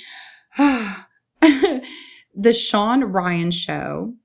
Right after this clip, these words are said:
I don't watch every podcast. I don't listen to every podcast. Of course, just the ones that resonate with me. Same goes for the Joe Rogan show, right? Um, but I do love those podcasts. And so Sean Ryan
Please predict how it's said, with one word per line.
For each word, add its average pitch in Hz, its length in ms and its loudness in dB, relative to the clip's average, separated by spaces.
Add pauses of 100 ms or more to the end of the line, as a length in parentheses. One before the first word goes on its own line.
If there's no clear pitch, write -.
(520)
I 202 120 4
don't 214 180 -2
watch 196 340 0
every 180 300 -2
podcast. 151 640 -6
I 156 40 -4
don't 165 160 -6
listen 170 240 -4
to 175 100 -6
every 185 240 -4
podcast. 151 600 -8
Of - 100 -12
course, 165 260 -4
just 156 180 -4
the 175 80 -4
ones 160 220 -4
that - 120 -4
resonate 151 440 -4
with 202 220 -8
me. 147 260 -6
Same 170 300 -2
goes 165 260 -6
for - 140 -8
the 160 100 -4
Joe 156 220 -4
Rogan 147 400 -4
show, 143 240 -6
right? 147 520 -6 (640)
Um, 190 220 4
but 175 140 0
I 170 80 2
do 175 200 -2
love 190 240 -2
those 165 220 -4
podcasts. 156 600 -6
And 175 120 -4
so 185 160 -2
Sean 196 440 0
Ryan 156 760 -4